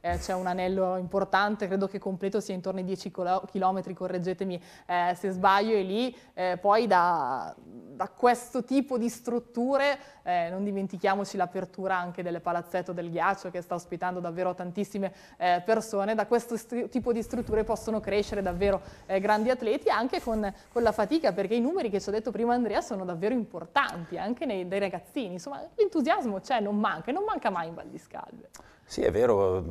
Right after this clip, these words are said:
Speaker 2: allora, per il nostro piccolo paesello, per la nostra Val di Scalve, che siamo quattromila abitanti, in,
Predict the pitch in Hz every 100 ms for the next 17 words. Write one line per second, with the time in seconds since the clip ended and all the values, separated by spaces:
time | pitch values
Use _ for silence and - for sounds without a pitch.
0 | 90 90 92 87 101 95 98 107 - 110
1 | 117 110 120 117 117 98 95 113 117 110
2 | 101 104 107 104 104 98 - 90 110 101
3 | 95 95 90 80 76 90 92 95 95 101
4 | 90 82 87 131 107 - - - - -
5 | _ 113